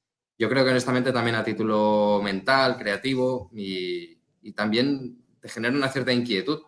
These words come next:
Pues siempre hay gente que es mejor que tú y siempre la habrá. Entonces, pues bueno, es una lucha constante con un reto casi, casi imposible de, de alcanzar, pero eso es lo mismo que en la vida.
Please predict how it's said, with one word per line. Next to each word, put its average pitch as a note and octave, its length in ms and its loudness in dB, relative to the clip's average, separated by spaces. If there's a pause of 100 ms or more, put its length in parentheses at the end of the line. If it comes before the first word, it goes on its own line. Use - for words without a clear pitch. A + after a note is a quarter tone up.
(480)
Pues F#2+ 160 0
siempre B2 240 2
hay A#2 80 0
gente B2 180 0
que A#2 80 2
es A2+ 80 0
mejor A2+ 240 -2
que G#2 100 -2
tú C#3+ 180 2
y G#2 80 0
siempre A#2+ 280 0
la G#2+ 80 2
habrá. B2 380 2
Entonces, G#2+ 340 -8
pues G#2+ 140 -10
bueno, C3 340 0
es A2+ 100 -8
una B2 140 0
lucha A#2+ 240 0
constante C#3 420 -2
con A#2+ 120 -6
un G#2+ 120 -6
reto A2 520 -4
casi, A2 180 -8
casi A2 160 -6
imposible G#2+ 340 -6
de, G#2 340 0
de G#2 120 -6
alcanzar, A#2 480 0 (500)
pero B2+ 100 -2
eso C3+ 100 0
es C#3 40 4
lo B2 60 4
mismo A2 200 2
que G#2 60 2
en G2+ 40 0
la G#2 80 2
vida. C3+ 360 0